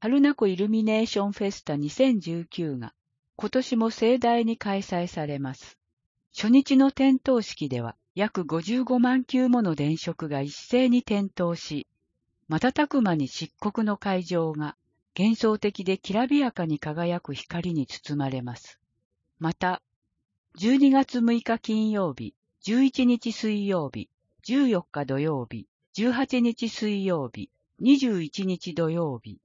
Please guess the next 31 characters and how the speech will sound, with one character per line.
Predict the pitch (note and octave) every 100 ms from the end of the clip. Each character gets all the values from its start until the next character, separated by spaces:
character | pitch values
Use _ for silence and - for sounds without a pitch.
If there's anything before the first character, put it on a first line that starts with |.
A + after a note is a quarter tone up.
| _
二 | A#3 C#4+
十 | B3+ F#3
五 | D3+ G3
日 | F3+ - C#3+
水 | - F3 F3 E3
曜 | D#3+ C3 A#2
日、 | G2+ - _ _ _ _
二 | G#3+ C#4
十 | C4+ G3
八 | D#3 D#3+ G3
日 | F#3+ - F3+
土 | E3+ F3
曜 | G3+ F#3+
日 | C#3 A#2
は、 | A2 - _ _ _ _ -
午 | C4 C#4+
後 |
八 | G#3+ F#3 - B3+
時 | G#3+
か | -
ら | D#3+ D3+
打 | D#3
ち | - C4+
上 | C#4
げ | C4
花 | B3+ A3+ F#3+
火 | D#3
が | C3+ B2+
上 | A#2+
が | A#2+
り、 | A#2 -